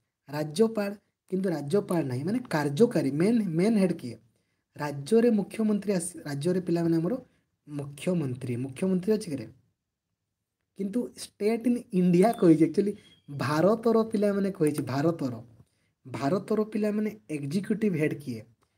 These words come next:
ଭାରତର କହିଛି, ଭାରତର, ଭାରତର ପିଲାମାନେ president, president ହେଉଛନ୍ତି ପିଲାମାନେ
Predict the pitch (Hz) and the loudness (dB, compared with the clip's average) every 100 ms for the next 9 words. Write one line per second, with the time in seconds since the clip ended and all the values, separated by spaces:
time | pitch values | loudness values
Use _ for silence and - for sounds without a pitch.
0 | _ - 127 120 151 196 196 180 185 165 | _ -14 -10 -6 -2 -2 0 0 4 4
1 | 147 127 120 143 151 117 107 - _ _ | 4 0 -2 -2 -2 -8 -12 -16 _ _
2 | _ _ _ 123 135 165 175 190 190 185 | _ _ _ -12 -6 -6 -4 -4 -2 -2
3 | 185 214 247 - 139 - 139 156 117 - | 0 -2 -6 -8 -10 -4 -2 -2 -4 -12
4 | _ _ _ - 147 139 185 226 214 190 | _ _ _ -8 -6 -2 0 0 0 -2
5 | 190 180 180 165 170 214 | -2 -2 0 2 2 -2